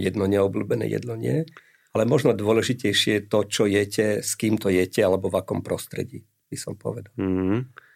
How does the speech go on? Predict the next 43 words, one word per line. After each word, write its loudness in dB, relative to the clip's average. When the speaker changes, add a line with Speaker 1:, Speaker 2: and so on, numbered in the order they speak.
Speaker 2:
Ale 0
fakt 0
nemáte 0
také, -4
že 0
obľúbené? 2
Že -4
keď 2
si 0
predstavíte, 0
že 0
teraz 0
také, -4
že -2
predsmrtné 2
jedlo, 6
Speaker 1:
Obľúbené, 6
Speaker 2:
hej, -2
Speaker 1:
ale 4
Speaker 2:
že 2
Speaker 1:
to 4
nie 6
je, 8
to 0
nie 6
je, 6
že 2
najobľúbenejšie 4
jedlo, 4
akože 0
kari 2
u 2
Vietnamca 2
pri 0
našej 2
fakulte. -2
To 2
je 6
len 6
preto, 2
že 2
je 2
to -2